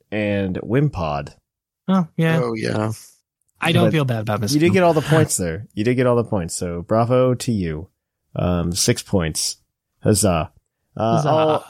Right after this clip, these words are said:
Speaker 1: huzzah. Uh, your next question is your base stat question, as always. Uh, and this one is gonna come to you from Zay Paladin.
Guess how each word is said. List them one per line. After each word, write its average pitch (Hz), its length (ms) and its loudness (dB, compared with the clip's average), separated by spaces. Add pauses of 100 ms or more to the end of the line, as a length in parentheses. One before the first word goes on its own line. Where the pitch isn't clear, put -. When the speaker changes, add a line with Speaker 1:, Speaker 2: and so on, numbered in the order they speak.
(120)
Speaker 1:
huzzah. 120 640 -4
Uh, 127 220 0
your 165 120 2
next 180 200 0
question 160 400 -2
is 143 120 0
your 123 100 0
base 110 240 0
stat 107 260 -2
question, 107 420 -2
as 113 140 0
always. 82 580 -4 (460)
Uh, - 180 0
and 110 180 -2
this 151 160 0
one 156 120 2
is 139 120 2
gonna 127 160 0
come 110 220 0
to 120 100 -2
you 117 80 2
from 113 300 -2
Zay 110 280 0
Paladin. 80 640 -6